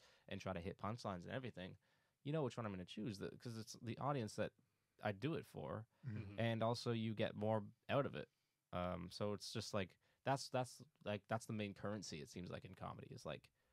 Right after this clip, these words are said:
Speaker 1: is, is getting people in seats to, to listen to it. You know what I mean? So many people wanna tell jokes. There's no shortage of that.
Speaker 2: Yeah.
Speaker 1: Um,
Speaker 2: And do you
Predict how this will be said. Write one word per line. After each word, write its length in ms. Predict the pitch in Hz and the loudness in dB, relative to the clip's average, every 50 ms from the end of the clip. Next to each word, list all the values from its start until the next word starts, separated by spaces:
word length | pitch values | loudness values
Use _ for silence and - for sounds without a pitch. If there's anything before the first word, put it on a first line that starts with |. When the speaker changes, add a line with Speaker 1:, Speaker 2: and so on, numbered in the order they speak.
| _ _ _ _ _ _ _ - | _ _ _ _ _ _ _ -4
Speaker 1:
is, 220 | - 92 87 90 - - | -2 -2 -2 -2 -2 -2
is 160 | 110 92 - | -2 0 2
getting 260 | - 101 95 95 90 | 2 2 2 2 0
people 300 | - - 95 - - 85 | -2 -2 -2 -2 0 -2
in 100 | 85 90 | -2 -2
seats 380 | 87 - 98 92 - - - - | -4 -4 -4 -4 -4 -6 -10 -8
to, 200 | - 90 85 - - - | -6 -6 -6 -8 -8 -12
to 160 | - 87 85 87 - _ _ _ _ _ - - | -10 -10 -10 -10 -12 _ _ _ _ _ -8 -2
listen 240 | - 107 - - - | -2 0 0 -2 -6
to 100 | - 87 | -8 -8
it. 120 | 71 - - _ _ _ _ _ _ _ _ _ - | -8 -8 -10 _ _ _ _ _ _ _ _ _ -8
You 80 | 107 98 | -4 -2
know 60 | 92 | -2
what 60 | 87 | -2
I 40 | 87 | -2
mean? 160 | 92 95 95 | -2 -4 -2
So 120 | - - 135 | 2 2 2
many 100 | 127 101 | 2 2
people 180 | 85 113 107 | 0 0 0
wanna 180 | 90 95 110 - | 2 0 0 -2
tell 160 | - - 67 | -2 -6 -8
jokes. 340 | - - 60 - - - - - - - - - | -6 -6 -8 -8 -10 -12 -16 -18 -18 -20 -16 -12
There's 120 | - 95 95 | -8 -4 -2
no 100 | 104 104 | -2 0
shortage 320 | - - 104 98 82 - | 2 4 4 4 2 0
of 60 | - - | -6 -4
that. 200 | 92 90 - - _ _ | -4 -4 -4 -6 _ _
Speaker 2:
Yeah. 240 | - 135 123 104 90 - - - _ _ _ - | -2 0 0 0 -2 -8 -14 -20 _ _ _ -4
Speaker 1:
Um, 440 | 92 87 85 85 82 85 82 82 - _ _ _ _ - | -2 -2 0 -2 -2 -4 -6 -8 -10 _ _ _ _ -6
Speaker 2:
And 80 | - 123 | -6 -2
do 100 | - 135 | 2 4
you 280 | 139 143 151 143 131 | 6 8 8 6 6